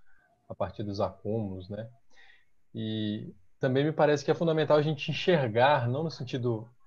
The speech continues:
do olho, né? Porque pessoas cegas também podem enxergar esse tipo de, de situação,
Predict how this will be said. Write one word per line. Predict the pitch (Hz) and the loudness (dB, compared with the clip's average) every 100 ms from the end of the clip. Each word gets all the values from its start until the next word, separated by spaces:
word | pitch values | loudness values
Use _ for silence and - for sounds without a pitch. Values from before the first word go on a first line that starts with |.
| _ - | _ -4
do | 123 | 0
olho, | 113 127 156 113 | 4 4 2 0
né? | 113 123 | -4 -6
Porque | - - 117 101 | -10 -6 -2 -2
pessoas | - 104 - 113 - | -4 -8 -6 -6 -4
cegas | - 113 117 - | 0 2 2 -2
também | 110 113 | -2 0
podem | 110 113 120 | 2 2 0
enxergar | 117 120 92 107 113 | -2 -2 0 -2 -2
esse | - - | -4 -14
tipo | - - | -20 -14
de, | 101 101 185 _ - _ _ _ _ - | -8 -8 -8 _ -20 _ _ _ _ -14
de | 104 | -10
situação, | - 110 - - 127 | -2 -2 -2 -6 -6